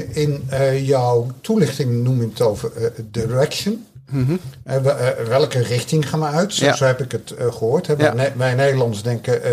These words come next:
Speaker 1: vaak, eh, van, "Oké, wat gaan we doen?" Maar ik vermoed dat de stuurgroep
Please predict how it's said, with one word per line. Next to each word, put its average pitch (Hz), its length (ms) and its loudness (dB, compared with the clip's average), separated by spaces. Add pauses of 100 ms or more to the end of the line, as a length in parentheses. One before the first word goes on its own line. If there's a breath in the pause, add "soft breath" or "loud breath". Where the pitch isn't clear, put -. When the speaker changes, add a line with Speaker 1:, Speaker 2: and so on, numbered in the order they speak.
Speaker 1:
vaak, 117 460 -6
eh, 120 160 4 (440 loud breath)
van, 123 220 -6
"Oké, 117 320 2
wat - 360 2
gaan 117 360 -2
we 107 160 -2
doen?" 165 360 -4
Maar 117 300 -2 (120)
ik 120 180 -8
vermoed 110 340 -2
dat 110 200 -2
de 113 80 -6
stuurgroep 117 680 -6